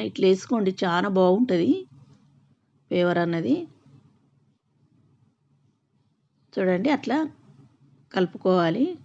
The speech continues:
మనకు ఇట్లా జారుడుగా ఉండాలి కొంచెం. చూడండి ఎట్లున్నది. ఆ కంటెస్ట్లో ఉన్నప్పుడు మనం స్టవ్ ఆపుకోవాలి. చూడండి, మనకు గంటెతోటి ఇట్లా పడితే అట్లా జారుకుంటా పడాలి.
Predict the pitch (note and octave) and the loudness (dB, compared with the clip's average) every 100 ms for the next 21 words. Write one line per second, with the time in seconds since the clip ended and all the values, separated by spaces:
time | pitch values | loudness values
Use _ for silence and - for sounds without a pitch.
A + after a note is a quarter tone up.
0 | - - _ _ _ _ _ _ _ _ | -20 -20 _ _ _ _ _ _ _ _
1 | _ _ _ G3 G#3 G3 D4+ F#4 - - | _ _ _ -4 -2 -2 -2 -2 -4 -14
2 | - - - A#3 F#3+ F#3+ F3 F#3 A#3+ B3 | -20 -20 -8 -2 0 4 4 4 2 2
3 | G#3 F3+ E3 F3 E3 F3+ A#3 - - G#3+ | 4 2 2 -2 -4 -4 -4 -4 -2 0
4 | G#3 G#3+ G3 G3+ F#3 F#3 C4 F4 _ _ | 0 -2 -4 -2 0 0 0 -2 _ _
5 | - - - _ _ _ _ _ _ - | -20 -20 -20 _ _ _ _ _ _ -4
6 | F#3 F#3 G3+ F#3+ G#3+ - G#3+ G3+ F#3+ G3 | -2 0 -2 0 -2 0 0 2 0 -2
7 | A#3 D4+ B3 A#3 G#4 F#4+ - - - - | -4 0 0 0 -4 -6 -12 -18 -20 -20
8 | _ _ - G#3 F#3 F3+ E3+ - D#3 D#3+ | _ _ -6 -2 0 0 -2 -4 -2 -2
9 | D#3 - - G3 G3 A3 C4+ G3 F#3+ F3+ | -6 -10 -6 -4 -2 0 0 -2 -2 -2
10 | - - - - - F#3+ F#3 G#3 G#3+ F#3 | -4 -20 -20 -14 -2 0 0 0 0 0
11 | F#3 F3+ F#3 F#3 A#3 - F3+ F#3+ F#3 F#3+ | 2 2 0 -4 -6 -2 0 4 4 4
12 | B3 A#3+ G#3+ F3 E3+ E3 | 0 0 2 2 2 -2